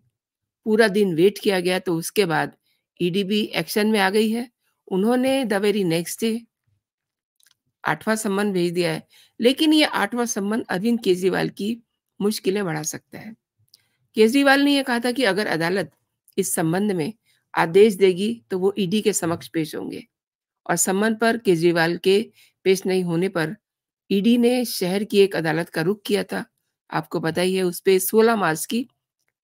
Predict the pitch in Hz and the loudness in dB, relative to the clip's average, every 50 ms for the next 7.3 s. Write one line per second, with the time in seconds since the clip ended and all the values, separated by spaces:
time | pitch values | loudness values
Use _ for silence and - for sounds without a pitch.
0 | _ - 160 170 170 180 165 - - - 202 160 - _ _ _ _ _ _ _ | _ 0 0 2 2 0 0 -2 -10 -14 -14 -16 -16 _ _ _ _ _ _ _
1 | _ _ _ _ _ _ _ _ _ _ _ _ - - 202 - 262 240 240 254 | _ _ _ _ _ _ _ _ _ _ _ _ -4 -2 0 0 0 2 2 0
2 | 240 - - - 170 165 - 202 208 - 208 196 196 208 208 185 151 160 151 165 | -2 -2 -2 -2 -2 -2 -2 -4 -4 -2 -2 -2 -2 0 0 0 0 0 0 0
3 | 202 214 208 180 175 185 175 175 190 233 - _ _ _ _ _ _ _ - 226 | 0 0 0 -2 0 0 0 0 -2 -4 -8 _ _ _ _ _ _ _ 0 2
4 | 226 262 254 - 302 294 302 - 226 220 - 254 254 277 277 - - 226 220 - | 2 2 4 4 2 2 2 0 -2 -2 0 0 0 0 0 4 2 2 2 2
5 | _ - 214 202 202 - 190 156 147 101 101 - 151 151 147 147 165 214 - _ | _ -2 0 0 0 0 -2 -4 -4 -6 -8 -8 -6 -6 -4 -6 -6 -8 -10 _
6 | _ _ _ _ _ _ _ _ _ _ _ _ _ _ _ - 170 180 180 190 | _ _ _ _ _ _ _ _ _ _ _ _ _ _ _ -4 -2 0 2 2
7 | 185 160 156 147 165 240 | 2 2 2 0 -4 -4